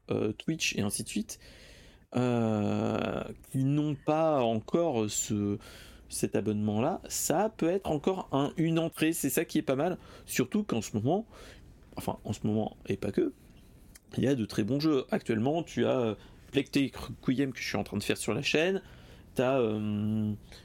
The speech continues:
T'as, bon, les Tortues Ninja, Shredder Revenge qui étaient depuis cet été. T'as plein d'autres jeux qui sont de ce style-là, euh, qui sont géniaux. Il y a, euh, il y a un jeu que j'ai failli faire en live, mais manque de temps, je ne l'ai pas fait.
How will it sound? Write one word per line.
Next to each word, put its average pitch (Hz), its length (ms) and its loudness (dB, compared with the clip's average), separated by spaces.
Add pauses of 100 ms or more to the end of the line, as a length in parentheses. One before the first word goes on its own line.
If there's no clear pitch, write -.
(220)
T'as, 110 220 0
bon, 110 240 0
les 110 120 0
Tortues - 280 -2
Ninja, 123 420 2
Shredder 120 280 2
Revenge 113 480 0
qui 117 100 0
étaient 117 240 0
depuis 107 440 -2
cet - 280 0
été. 156 300 2
T'as - 160 -4 (220)
plein 156 320 2
d'autres 160 260 2
jeux 151 380 2 (460)
qui - 120 -8
sont 135 220 0
de 123 200 2
ce 147 180 -2
style-là, 143 600 0 (460)
euh, 104 120 2
qui - 160 -10
sont 104 240 0
géniaux. 139 760 2 (360)
Il 104 140 -6
y 117 60 4
a, 117 180 2
euh, 101 920 0 (400)
il 101 100 -2
y 110 60 4
a - 160 -2
un 135 160 2
jeu 143 240 2
que 127 180 0
j'ai 113 200 0
failli 127 280 0
faire 139 420 -2
en 185 140 2
live, 127 360 0 (360)
mais 110 140 2
manque 139 320 2
de 143 160 2
temps, 147 240 0
je 127 100 -2
ne 139 100 2
l'ai 143 100 4
pas 139 160 0
fait. 143 260 0